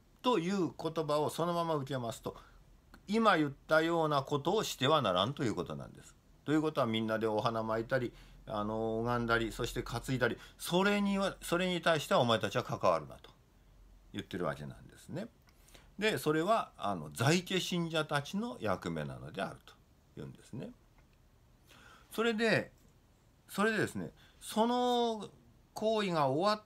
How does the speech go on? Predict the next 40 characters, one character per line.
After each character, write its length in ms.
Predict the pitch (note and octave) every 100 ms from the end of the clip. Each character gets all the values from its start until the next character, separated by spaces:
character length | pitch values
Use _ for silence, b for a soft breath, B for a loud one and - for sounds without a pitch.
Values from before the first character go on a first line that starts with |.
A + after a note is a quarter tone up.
| -
た 220 | D#3 D3+ -
後 440 | F#3+ A3+ A#3+ G#3+
に、 360 | G3+ A3+ F#3 A#2 _ - _ _ _
初 320 | - F3 F3+ G#3+
め 160 | G#3+
て 160 | G#3 G#3
今 320 | - D3 B2
度 80 | D#3
は 180 | G#3 - -
火 240 | - F3+
葬 340 | - F#3 F3 E3+
が 160 | D#3+
行 400 | D3+ C#3 C3+ C3+
わ 300 | B2+ A2+ G#2
れ、 260 | - F3+ - b b b _ _ _ -
ご 200 | - D#3
遺 100 | D3
体 280 | C#3 A#2+ G#2+
が 120 | G2
焼 240 | F#2+ A2+
か 120 | A#2+ A#2
れ 120 | G#2+
て、 380 | - D#3 G2+ - _ _ _ -
遺 80 | B2+
骨 200 | C#3 A#2 A#2
が 200 | A2+ G#2
残 320 | G#2+ A2 F#3
り、 140 | A2 - _ _ B B B
そ 160 | - F#3+
の 200 | A3 G#3+
遺 120 | E3+
骨 280 | D#3 F3+ F3 - D#3 -
を 300 | F#3+ G3 - - _ _ _ - _ _ -
壺 300 | F#3+ F#3+ F#3+
の 160 | F3 F3
中 400 | E3 D#3+ D3 A2
へ 140 | G2
入 240 | F2+ E2 B2
れ 120 | D#3
て、 260 | C#3+ F2+